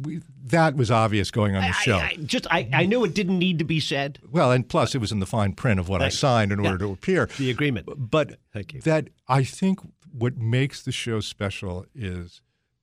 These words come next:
Speaker 1: it gets personal. You know, it's not just about what's happening in Ukraine from a business point of view, but what is it like for you? What is
Speaker 2: Yeah.
Speaker 1: it like for you personally to talk, uh, you know, with the lawyer who argued,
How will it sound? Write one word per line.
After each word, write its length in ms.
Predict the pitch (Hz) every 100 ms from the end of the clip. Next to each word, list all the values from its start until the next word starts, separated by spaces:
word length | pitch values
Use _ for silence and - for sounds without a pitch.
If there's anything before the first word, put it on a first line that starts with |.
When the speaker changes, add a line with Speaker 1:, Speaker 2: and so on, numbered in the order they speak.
| _ _
Speaker 1:
it 160 | 123 -
gets 280 | 127 117 -
personal. 640 | - 117 107 - 85 - _ _ _
You 120 | 113
know, 120 | 113
it's 200 | 127 -
not 240 | 135 139 160
just 400 | - 120 110 -
about 380 | 95 95 95 - - _ _
what's 400 | 107 104 123 -
happening 380 | 123 113 113 104
in 60 | 104
Ukraine 400 | 95 - 101 95
from 200 | 104 92
a 60 |
business 400 | 87 104 - 127
point 260 | - 127 123
of 80 | 113
view, 320 | 123 127 127 - 98
but 260 | 120 107 - _ _
what 120 | 113
is 120 | 180 -
it 120 | 135
like 200 | 135 127
for 200 | - 104
you? 320 | 95 117 80
What 200 | 82 110
is 100 | 135
Speaker 2:
Yeah. 100 | 104
Speaker 1:
it 60 | 117
like 140 | 110
for 120 | -
you 120 | 110
personally 520 | 101 - 117 - 104 82 - - _
to 120 | - 131
talk, 400 | - 139 135 147
uh, 60 | 110 123
you 180 | 127 120
know, 80 |
with 640 | 113 107 117 123 123 120 104
the 100 | 113
lawyer 400 | 113 110 120 113
who 220 | 120 104
argued, 720 | 107 110 113 107 110 104 98